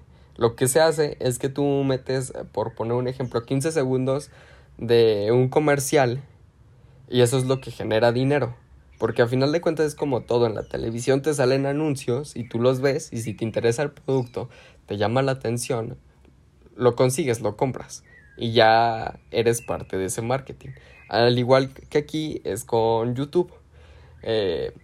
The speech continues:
ellos se promocionan, hacen que, que lo-, los youtubers lo que logran es que tú veas a esa empresa, ¿ok? Entonces al momento de que tú la ves,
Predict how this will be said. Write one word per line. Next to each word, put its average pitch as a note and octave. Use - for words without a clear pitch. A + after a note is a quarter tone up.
ellos B2
se E3
promocionan, D3+
hacen C#3+
que, F2
que A#2+
lo-, B2+
los C3
youtubers E3+
lo A2+
que -
logran C#3
es B2+
que B2+
tú C3
veas D#3
a A#2+
esa C3
empresa, A#2
¿ok? -
Entonces D3
al A#2+
momento C3
de D3+
que C3
tú D3
la E3
ves, F3+